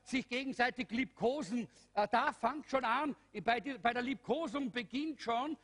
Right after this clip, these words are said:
dieses Oxytocin aufgebaut zu werden. Und das ist der Grund, warum es heute so viele verletzte Menschen gibt, weil sie mit Petting in der Jugend, äh, nie, äh, herumgehen, weil sie einander ständig berühren und einander ständig streicheln und alle diese Dinge,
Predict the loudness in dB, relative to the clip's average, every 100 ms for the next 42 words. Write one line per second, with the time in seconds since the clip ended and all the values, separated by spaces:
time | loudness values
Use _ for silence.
0 | _ 0 2 0 0 -2 -2 -2 0 0
1 | -4 -2 0 0 -2 _ _ 4 4 0
2 | 0 2 2 0 -4 -2 0 0 -4 -14
3 | -16 -4 0 2 0 -4 -2 -2 2 2
4 | 2 -2 -6 -20 0 2 2 0 0 2
5 | 0 0 -2 -2 -2 -2 0 -2 -2 -4
6 | -6 -6 -6 -8 -10 -2 -2 -2 _ -10
7 | 2 2 2 -2 -4 -2 0 0 -2 -2
8 | -2 -2 -2 0 -2 2 2 2 -10 -4
9 | 2 2 2 -2 2 2 2 0 2 2
10 | 2 -2 0 0 0 -10 _ 2 2 0
11 | 0 0 0 0 0 -2 -2 -4 -2 -2
12 | 0 0 2 0 0 -4 -4 -4 -4 -2
13 | -2 -4 -6 -2 -2 -2 -8 -10 _ -4
14 | 0 2 0 -2 -4 -4 -2 -2